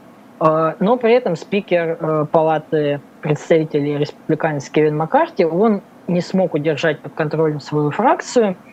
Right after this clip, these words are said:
и республиканцы так и не смогли принять кр-, даже краткосрочный бюджетный законопроект, который продлил бы финансирование правительства хотя бы там, ну, на месяц или на два.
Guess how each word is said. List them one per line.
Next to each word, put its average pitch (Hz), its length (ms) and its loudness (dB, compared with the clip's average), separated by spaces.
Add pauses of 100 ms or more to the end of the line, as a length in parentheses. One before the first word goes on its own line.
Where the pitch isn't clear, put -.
(120)
и 202 180 2
республиканцы 180 720 -2
так 170 180 0
и 170 40 -2
не 165 100 0
смогли 170 340 -2
принять 156 520 -2 (320)
кр-, 170 160 -2
даже 156 500 0
краткосрочный 156 800 -2
бюджетный 139 420 -6
законопроект, 151 680 -2
который 165 580 0 (440)
продлил 160 320 2
бы 156 140 -4
финансирование 156 720 -2
правительства 165 480 -4
хотя 156 320 -2
бы 147 180 -6
там, 135 220 -6 (240)
ну, 165 100 0
на 151 140 -2
месяц 165 420 -2
или 139 80 -2
на 143 220 -2
два. 139 340 -2